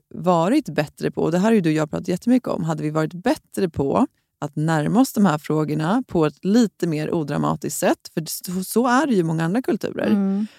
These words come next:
Speaker 1: Och vi hade liksom kunnat ha ett språk för hur vi talar om döden i förhållande till livet och allt annat.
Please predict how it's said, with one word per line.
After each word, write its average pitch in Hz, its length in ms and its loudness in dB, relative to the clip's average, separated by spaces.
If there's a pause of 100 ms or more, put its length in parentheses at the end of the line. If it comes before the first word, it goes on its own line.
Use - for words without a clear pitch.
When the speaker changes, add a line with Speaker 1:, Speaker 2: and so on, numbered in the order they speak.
(320)
Speaker 1:
Och 196 240 2
vi 175 80 4
hade 156 340 2
liksom 151 280 -2
kunnat 147 340 -2
ha 160 200 0
ett 147 100 -6
språk 427 460 4
för 151 80 -4
hur 143 80 -2
vi - 60 -2
talar 156 320 -4
om 156 100 -2
döden - 520 -4
i 170 60 -6
förhållande 160 380 -2
till 147 200 -6
livet - 420 -4
och - 100 -10
allt 147 220 -6
annat. - 260 -6